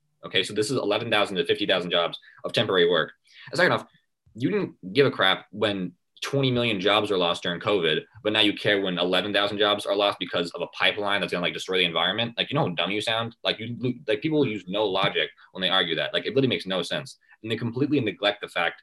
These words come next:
of the environment because I don't wanna, this is kind of broad, but, like, I feel like far right people are obsessed with the current reward and the long-term goal of a successful economy. So they totally ignore the environment because th-, they don't understand how the environment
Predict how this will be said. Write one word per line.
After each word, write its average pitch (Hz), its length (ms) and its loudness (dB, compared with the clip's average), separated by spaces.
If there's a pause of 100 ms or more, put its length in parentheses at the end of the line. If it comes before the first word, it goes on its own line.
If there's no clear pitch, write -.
of 95 100 -2
the 87 120 0
environment 78 520 -4
because 80 380 -4 (1120)
I 107 60 4
don't 120 80 6
wanna, 104 140 2 (140)
this 101 160 -6
is 110 40 -8
kind 107 160 0
of 80 80 -8
broad, 90 320 2
but, - 80 -10
like, 87 160 0
I 85 80 -2
feel 110 160 -2
like 92 160 2
far 104 180 2
right 90 100 2
people 85 320 -4 (220)
are 95 100 2
obsessed 101 500 0
with 90 100 -6
the - 80 -6
current 110 560 -4
reward 87 640 0 (240)
and 95 100 -8
the 92 40 0
long-term 90 540 -2
goal 82 340 2
of 87 100 -2
a 85 60 -6
successful 87 320 -4
economy. 78 520 -4 (100)
So - 100 -10
they 95 120 0
totally 139 220 2
ignore 98 180 -2
the 95 80 2
environment 85 460 -2
because 87 320 -4
th-, - 200 -10
they 90 80 0
don't 101 300 0
understand 95 380 -2
how 87 60 -8
the 85 100 -4
environment 82 520 -2